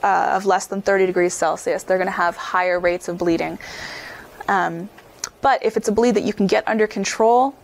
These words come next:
within the first six hours, maybe you can cool them at that point. It's kind of clinical judgment. You're walking a fine line. And again, this is a life and death situation. So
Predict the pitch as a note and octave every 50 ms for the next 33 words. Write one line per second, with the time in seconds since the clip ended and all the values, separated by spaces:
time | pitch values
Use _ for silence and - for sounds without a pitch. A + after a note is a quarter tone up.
0 | - - - G#3+ G3+ G3 G#3 A3+ A3 G#3+ G#3+ - - A3 G#3+ A3 - A3+ G#3+ -
1 | - G3+ G#3 A3 A#3 A#3+ B3 A#3+ - - G#3+ G3+ G3+ G#3 G#3+ A3 A3 - A3+ G#3+
2 | - - A3+ G#3 G#3 G3+ F#3+ F#3+ - G3 F#3+ F3 - - - E3+ D#3+ E3+ E3+ -
3 | - - G#3 F#3+ F#3 F#3+ - - G3+ G3 F3+ G3 F#3 F3+ F#3 F3 F3 - F3 E3+
4 | D3+ E3+ F#3+ G3 G3 F#3 F#3+ - G3 F#3+ - - G3+ F#3+ F3 F3 F3+ F3+ F3 D#3+
5 | D3 D3+ D#3 E3 E3+ - E3 D#3+ D#3+ D#3 - - E3+ - E3 E3+ E3 E3 F3 -
6 | E3+ D#3 D3+ D3+ - - E3 - - E3 D#3 D3 D#3+ - - D3+ D#3+ - - E3+
7 | D#3+ D#3 D#3+